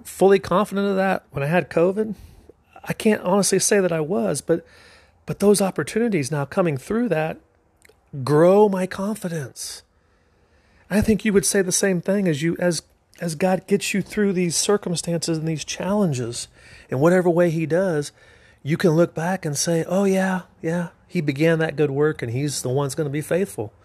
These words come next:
He's the one that's gonna be faithful, even when I'm struggling. He's the one that's gonna work it all out for my good." I choose to believe that. I choose to take that, those steps of faith and trust that.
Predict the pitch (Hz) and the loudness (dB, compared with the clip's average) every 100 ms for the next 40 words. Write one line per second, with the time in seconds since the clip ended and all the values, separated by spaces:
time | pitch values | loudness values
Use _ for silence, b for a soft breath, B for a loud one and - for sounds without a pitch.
0 | b b b b - 233 214 160 131 - | b b b b -2 2 4 2 0 -2
1 | 113 104 110 107 107 - 143 151 135 156 | -4 -6 -8 -8 -10 -2 -2 -2 -2 -2
2 | 143 147 151 - 180 180 123 - _ B | 0 -2 -4 -4 -4 -4 -8 -12 _ B
3 | B B B - 202 240 240 180 139 123 | B B B -4 0 2 2 0 2 2
4 | 127 135 - 151 135 147 156 160 139 147 | 0 0 -2 -2 2 2 0 -2 -2 0
5 | 147 131 123 - - 131 143 135 127 156 | 0 -2 -4 -6 -6 -4 -2 -4 -6 -6
6 | - 302 302 - - B B B B - | -6 -4 -4 -6 -10 B B B B -8
7 | - 180 - 196 185 160 123 123 117 113 | -4 -2 -2 0 0 0 -2 -2 -2 -4
8 | 123 113 - 135 - 165 151 135 - 151 | -8 -10 -6 -6 -2 -2 -2 -6 -6 -6
9 | - 135 - 131 - 127 123 - 117 127 | -4 -6 -4 -6 -4 -6 -6 -8 -4 -2
10 | 120 120 - 117 - 185 - - 113 113 | -2 -2 -8 -10 -6 -4 -6 -8 -14 -16